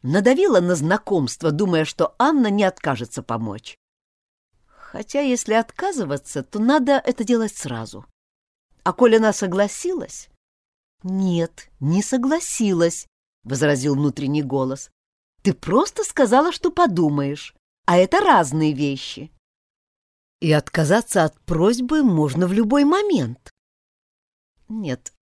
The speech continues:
она правильно сделала, что не стала сразу безоговорочно соглашаться.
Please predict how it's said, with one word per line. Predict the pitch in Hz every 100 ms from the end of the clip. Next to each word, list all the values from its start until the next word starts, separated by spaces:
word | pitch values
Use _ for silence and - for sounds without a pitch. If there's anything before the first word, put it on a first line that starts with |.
| _ -
она | 226 277
правильно | - 294 220 143 135
сделала, | 147 135 285 370 240 180
что | 160 - - 233
не | 214 208
стала | 202 - 320 247
сразу | 202 - 196 311 294
безоговорочно | 240 190 170 175 185 226 208 185
соглашаться. | 185 175 160 147 - - _ -